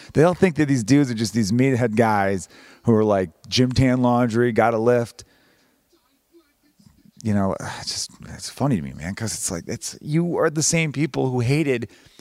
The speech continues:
being, like, generalized and stereotyped and acting like you people are all the same. By you people, I mean, like,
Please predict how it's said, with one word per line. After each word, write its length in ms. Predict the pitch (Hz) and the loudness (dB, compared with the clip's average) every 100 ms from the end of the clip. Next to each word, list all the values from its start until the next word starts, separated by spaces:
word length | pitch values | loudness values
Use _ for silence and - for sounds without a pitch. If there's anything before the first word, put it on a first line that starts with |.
| _ _ _ _ _ - _ _ _ - | _ _ _ _ _ -20 _ _ _ 0
being, 420 | 143 139 135 110 - | 2 2 0 -4 -2
like, 220 | 123 123 98 | 2 2 2
generalized 960 | 123 131 135 127 120 120 127 101 - _ _ _ - | 0 0 0 0 2 2 -2 -6 -14 _ _ _ -6
and 140 | 117 | -4
stereotyped 1000 | - 110 117 123 113 113 120 117 - - - _ _ _ _ - | 0 2 2 0 0 0 2 0 -4 -16 -20 _ _ _ _ -4
and 100 | 104 | -2
acting 280 | 113 117 113 | 0 0 0
like 220 | 113 101 | 0 -2
you 120 | 123 | -4
people 320 | 113 110 104 | -2 -2 2
are 80 | 113 | 2
all 80 | 110 | 2
the 80 | 101 | -2
same. 420 | - 113 113 110 | -2 0 0 0
By 80 | 104 | 0
you 140 | 110 | -2
people, 240 | 113 104 107 | -2 0 2
I 40 | |
mean, 140 | 104 | 2
like, 160 | 104 | 0